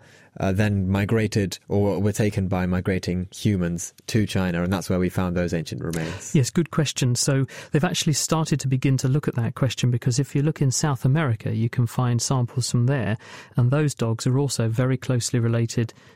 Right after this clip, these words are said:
Speaker 2: to the European animals, and the people would have taken them with them. So we think that where the people went, the dogs went, and they took European dogs with them, and so therefore what you find in China will probably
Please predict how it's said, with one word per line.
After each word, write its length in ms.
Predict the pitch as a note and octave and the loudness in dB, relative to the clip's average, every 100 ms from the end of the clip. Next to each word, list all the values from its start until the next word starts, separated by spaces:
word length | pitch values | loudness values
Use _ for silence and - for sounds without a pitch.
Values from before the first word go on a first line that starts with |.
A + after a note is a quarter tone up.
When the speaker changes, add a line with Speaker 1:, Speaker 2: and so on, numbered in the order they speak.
| - | -6
Speaker 2:
to 340 | - A#2 A#2 - | 0 2 2 0
the 80 | A#2+ | 0
European 580 | B2 B2 A#2 E3+ D3 A#2+ | 2 2 0 0 2 0
animals, 480 | A2 A2 C3 D#3+ - - - - | 0 0 0 -2 -6 -20 -20 -4
and 300 | C3+ B2+ B2+ - | 0 2 0 -2
the 80 | B2 | -4
people 560 | - F3 - A#2 B2+ - | 2 0 0 -2 -2 -2
would 120 | C#3 | 0
have 100 | C3 | 0
taken 400 | - C#3 - C3 | 0 -2 2 2
them 240 | B2+ B2 A#2 C#3+ | 2 0 -2 0
with 240 | C3 A2 | 0 0
them. 160 | - A2 | -4 -2
So 140 | C3 | 0
we 80 | B2 | 0
think 220 | - C#3+ | 0 -2
that 80 | B2 | 0
where 120 | B2+ | 0
the 80 | B2 | 0
people 320 | - E3 D3 | 0 0 2
went, 240 | C#3 C3 B2+ | 0 0 0
the 60 | |
dogs 360 | B2 B2+ B2+ - | 0 0 0 0
went, 260 | G#2+ A2 | 0 0
and 140 | - A#2+ | 2 2
they 120 | A#2+ | 0
took 320 | - C#3+ - _ _ - | 0 -4 -4 _ _ 2
European 440 | C#3+ C3 C#3 B2 | 2 2 2 2
dogs 360 | A#2+ A#2 - - | 2 -2 -4 0
with 220 | C3+ - | 0 0
them, 220 | A2+ A2+ _ - | -2 -2 _ -2
and 140 | A#2 | -2
so 180 | - B2 | 0 0
therefore 300 | B2 A#2+ B2 | 0 0 0
what 280 | C3 - - | 0 -4 -6
you 60 | |
find 260 | - B2+ A#2+ | 0 0 2
in 80 | A#2+ | 0
China 380 | - C3 A#2 A2+ | 2 2 2 0
will 160 | B2 | -2
probably 680 | - - C#3 B2 - - | -4 -4 -2 -2 -2 -4